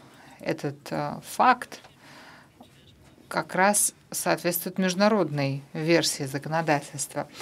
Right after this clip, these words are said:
Что мы можем сделать для того, чтобы лучше понимать право и законы? Прежде всего, мы должны разработать, разрабатывать рамочную структуру, которая доступна всем, легко, понятно как гражданам, так и представителям правительства. Кроме того,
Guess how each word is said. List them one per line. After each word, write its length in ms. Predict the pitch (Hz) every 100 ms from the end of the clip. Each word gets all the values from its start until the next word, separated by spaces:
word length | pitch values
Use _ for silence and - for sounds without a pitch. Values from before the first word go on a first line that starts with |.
| - -
Что 180 | - 285
мы 100 | 294
можем 320 | 247 220 196
сделать 340 | 175 202 202 190
для 100 | 160
того, 240 | 175 185
чтобы 240 | 185 175
лучше 360 | 170 151 180 196
понимать 720 | - 170 165 147 139 156 - -
право 580 | 208 202 147 135 - 147 143
и 220 | - 143
законы? 640 | 139 165 175 - 185 147 147
Прежде 280 | 156 147 147
всего, 520 | - 151 143 190 247
мы 140 | 190
должны 340 | 165 - - 185
разработать, 800 | 170 - 151 151 185 185 180 160 - - -
разрабатывать 600 | - 151 147 - 190 170 185
рамочную 540 | 233 269 - 247 233
структуру, 600 | 220 208 - - 165 156
которая 480 | 165 160 156 180 185
доступна 580 | 185 175 - 160 226 220
всем, 520 | - - 160 151 156 - - - -
легко, 640 | 190 - - - 170 165 165 - -
понятно 800 | 196 220 233 175 156 156 - 165
как 300 | 170 165 151
гражданам, 560 | 156 175 180 190 185 175
так 260 | 165 160
и 20 |
представителям 720 | 156 160 - 165 147 143 175
правительства. 680 | 170 190 165 139 135 - - 165
Кроме 280 | 175 160 151
того, 400 | 160 165 254